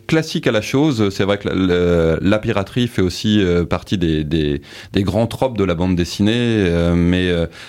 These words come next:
là, vraiment, le, justement, le, ce qui fait l'intérêt de cette, de cette bande dessinée, c'est le, le mélange entre,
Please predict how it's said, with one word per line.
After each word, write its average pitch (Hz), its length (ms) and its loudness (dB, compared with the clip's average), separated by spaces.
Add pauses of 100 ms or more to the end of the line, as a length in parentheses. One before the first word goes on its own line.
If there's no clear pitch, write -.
(120)
là, 98 140 2
vraiment, 107 380 0
le, 92 400 2
justement, 110 380 -2
le, 87 360 0
ce - 80 -6
qui 101 100 -2
fait 113 120 0
l'intérêt 107 320 0
de 95 80 -2
cette, - 260 -4
de 90 180 0
cette 90 180 -2
bande 92 180 0
dessinée, 104 400 0
c'est - 320 -2
le, 101 260 2
le 95 180 2
mélange 101 360 0
entre, 90 420 0